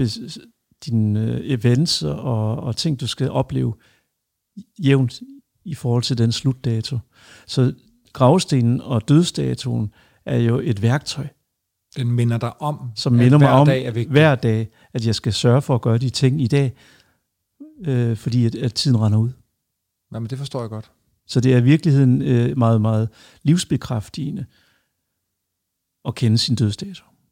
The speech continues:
Speaker 2: Så beslutter du, at du skal tage på, jeg kalder det landevejen i syv år. Det ved
Speaker 1: Ja.
Speaker 2: jeg jo godt, det ikke er. Men du, du siger i hvert fald, at i syv år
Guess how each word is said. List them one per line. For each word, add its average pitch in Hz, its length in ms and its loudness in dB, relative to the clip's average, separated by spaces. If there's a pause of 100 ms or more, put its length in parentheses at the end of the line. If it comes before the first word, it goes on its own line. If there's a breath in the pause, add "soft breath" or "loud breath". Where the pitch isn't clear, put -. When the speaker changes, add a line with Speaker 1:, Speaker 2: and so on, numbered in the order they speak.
(1200)
Speaker 2:
Så - 120 -14
beslutter 151 380 -2
du, 139 160 -6
at 120 160 -10
du 117 60 -14
skal 113 140 -12
tage 123 180 -4
på, 113 300 -4 (720)
jeg 127 100 -4
kalder 135 180 0
det 113 120 -6
landevejen 113 560 -2
i 107 60 -8
syv 117 260 -8
år. 104 160 -8
Det 117 140 -8
ved 127 80 -2
Speaker 1:
Ja. 139 60 2
Speaker 2:
jeg 120 60 2
jo 117 100 -2
godt, 117 220 -4
det 127 60 -2
ikke 117 180 -2
er. 107 180 -2
Men 113 100 -6
du, 117 160 -8 (200)
du 123 80 -6
siger 147 200 -2
i - 20 2
hvert 123 160 -2
fald, 120 200 -8
at 117 240 -8
i 113 60 -4
syv 135 400 -8
år 120 320 -6